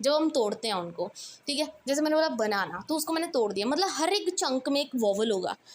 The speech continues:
जैसे बा, ना, ना, तो इसमें ए, ए, ए,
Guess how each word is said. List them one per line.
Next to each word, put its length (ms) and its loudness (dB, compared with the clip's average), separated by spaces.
जैसे 160 2
बा, 360 2
ना, 320 2
ना, 360 0
तो 60 -2
इसमें 420 0
ए, 300 2
ए, 280 0
ए, 200 0